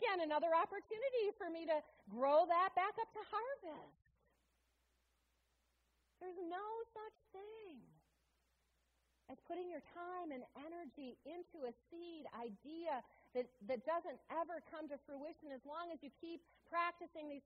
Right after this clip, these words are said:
tools and these principles and the ideas. If it doesn't look like the harvest you're expecting this time, you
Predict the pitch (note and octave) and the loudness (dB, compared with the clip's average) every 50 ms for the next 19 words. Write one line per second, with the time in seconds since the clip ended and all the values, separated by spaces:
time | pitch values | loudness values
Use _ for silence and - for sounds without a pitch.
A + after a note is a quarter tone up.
0 | _ - F4+ F4+ F4 F4 E4+ E4 - D4+ C#4 C4+ C4 - - - F4 F4+ F4 - | _ -10 -6 -4 -2 -2 -2 -2 -4 -4 -6 -6 -6 -8 -10 -10 -10 -10 -10 -10
1 | E4 D#4+ D#4 C#4 - D4 C#4+ C#4 C#4 C#4 C4+ A3+ A#3+ D#4+ E4+ E4+ D#4+ - D4+ A#3+ | -10 -10 -10 -10 -10 -10 -8 -6 -4 -4 -4 -4 -6 -6 -8 -8 -8 -8 -8 -8
2 | C#4+ A#3 - F4 F4+ F4+ E4+ F4 C#4+ C#4 D#4+ F4 - F4+ D#4+ - D4+ D4 - - | -8 -4 -2 0 0 0 0 -4 -6 -6 -8 -4 -4 -4 -4 -4 -4 -6 -4 -4
3 | E4+ E4+ D#4+ F4 - - F4 D#4+ D4+ D4 - - - E4+ E4+ - - E4+ D#4+ D#4 | -4 -2 -4 -6 -8 -8 -4 -4 -4 -4 -4 -4 -4 -4 -4 -4 -6 -10 -10 -8
4 | D#4+ F4 F4+ - _ _ - F4 E4 D#4+ D#4 D4 - - - - _ - C#4+ D4 | -8 -8 -8 -8 _ _ -6 -2 0 0 0 0 -4 -10 -20 -16 _ -6 -4 -4
5 | A#3 | -4